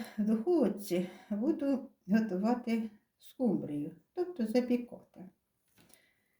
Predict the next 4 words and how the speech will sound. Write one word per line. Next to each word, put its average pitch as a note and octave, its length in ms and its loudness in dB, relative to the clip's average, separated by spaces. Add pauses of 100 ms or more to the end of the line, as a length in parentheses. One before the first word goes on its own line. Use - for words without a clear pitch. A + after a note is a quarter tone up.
(380)
Взяли F4 340 6
скумбрію, A3+ 880 4 (880)
відрізали G#3 680 4
голову G#3+ 640 0